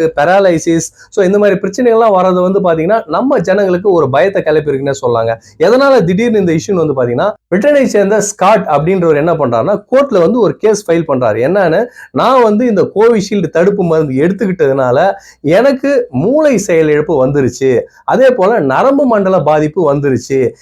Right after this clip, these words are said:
எனக்கு இருதய நோய் சம்பந்தப்பட்ட பிரச்சனைகள்லாம் வந்திருக்கு. So இதெல்லாம் வந்து பாத்தீங்கன்னா, நான் அந்த கோவிஷீல்டு, அதாவது AstraZeneca அப்படின்ற மருந்து, தடுப்பூசி மருந்து போட்டுக்கிட்டதுனால தான் எனக்கு இந்த மாதிரி பிரச்சனை வந்திருக்கு அப்படின்னு வந்து பாத்தீங்கன்னா, கோர்ட்ல ஒரு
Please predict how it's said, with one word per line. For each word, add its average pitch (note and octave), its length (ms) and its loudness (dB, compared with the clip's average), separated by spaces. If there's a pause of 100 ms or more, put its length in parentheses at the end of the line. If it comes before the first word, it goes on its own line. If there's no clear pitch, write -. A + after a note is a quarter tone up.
(200)
எனக்கு F#3+ 220 2 (160)
இருதய C#4 320 2 (120)
நோய் G3+ 200 0
சம்பந்தப்பட்ட E3 500 -2 (120)
பிரச்சனைகள்லாம் E3 580 -2
வந்திருக்கு. C#3+ 420 -2 (280)
So G3+ 200 0
இதெல்லாம் A3 320 2
வந்து A#3+ 160 0
பாத்தீங்கன்னா, F#3+ 380 0
நான் D#3+ 140 -2
அந்த B2+ 120 -4 (120)
கோவிஷீல்டு, B3 680 0
அதாவது G3+ 260 0 (140)
AstraZeneca G#3 880 0 (160)
அப்படின்ற F3+ 420 0 (520)
மருந்து, A3 340 2 (140)
தடுப்பூசி A3+ 520 -2
மருந்து F#3 320 0
போட்டுக்கிட்டதுனால E3 720 0
தான் G3 220 -2
எனக்கு B3 260 0
இந்த G3+ 140 0
மாதிரி G3+ 140 0 (100)
பிரச்சனை F#3 360 -2
வந்திருக்கு E3 360 0 (160)
அப்படின்னு F#3+ 340 0
வந்து E3 160 -2
பாத்தீங்கன்னா, D3+ 280 -2 (300)
கோர்ட்ல G#3+ 360 2
ஒரு F3 100 2